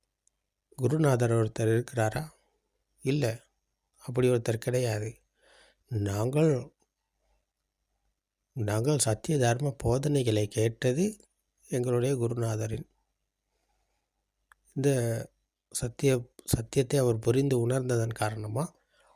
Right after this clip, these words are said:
பிரத்யக்ஷம் அடைந்ததன் காரணமா அவர் தர்மத்தை போதனை செய்தார், பகவான் புத்தரை போல. அப்போ அதை கேட்டு வழிக்கு வந்து நடைமுறையில் கையாண்டு, விமர்சனம் செய்து கையாண்டு, நடைமுறையில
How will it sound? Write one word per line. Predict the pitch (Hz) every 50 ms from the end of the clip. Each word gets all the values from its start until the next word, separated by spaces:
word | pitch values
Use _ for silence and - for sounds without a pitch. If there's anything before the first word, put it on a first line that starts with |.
| _ _ _ _ _ _ _ _ _ _ _ _ _ _
பிரத்யக்ஷம் | - 131 117 - - - 151 143 - - - - 117 110
அடைந்ததன் | 110 113 127 143 151 139 123 120 113 110
காரணமா | - - 101 101 107 117 143 160
அவர் | 151 139 135 120
தர்மத்தை | 113 117 117 - 131 127 117 - 156 147 143
போதனை | - 123 120 117 120 120 135
செய்தார், | 135 - - 110 110 107 107 117 - - _ _ _ _ _ _ _ _ _ _ _ _ -
பகவான் | 113 113 110 113 113 131 131
புத்தரை | 117 110 110 113 117 117 120 120
போல. | - - 104 104 104 110 - - _ _ _ _ _ _ _ _ _ _ _ _ _ _ _ _ _ _ _ _ _ _ _ _ _ _ _ _ _ _ _ _ _ _ -
அப்போ | 131 123 110 104
அதை | 107 110 139 160 151
கேட்டு | - - - 120 135 143 143 - - 180 170 170 160 143 120 - - _ _ _ _ _ _ _ _ _ _ _ _ _ _ _ _ _ _ _ - - - - - - 120
வழிக்கு | 113 113 117 127 139 135 - - 131
வந்து | 117 117 113 117 117 143
நடைமுறையில் | 135 120 117 113 120 123 127 123 117 113 113 117 123 123 113 113
கையாண்டு, | - 110 110 113 123 139 127 113 110 107 113 123
விமர்சனம் | 139 131 117 117 120 117 - - 127 117 107 107 104
செய்து | - - 123 120 120 123 117 131 156
கையாண்டு, | - - 113 110 113 117 123 120 110 107 107 104 123
நடைமுறையில | 127 113 107 107 117 120 123 120 113 120 117 117 113 107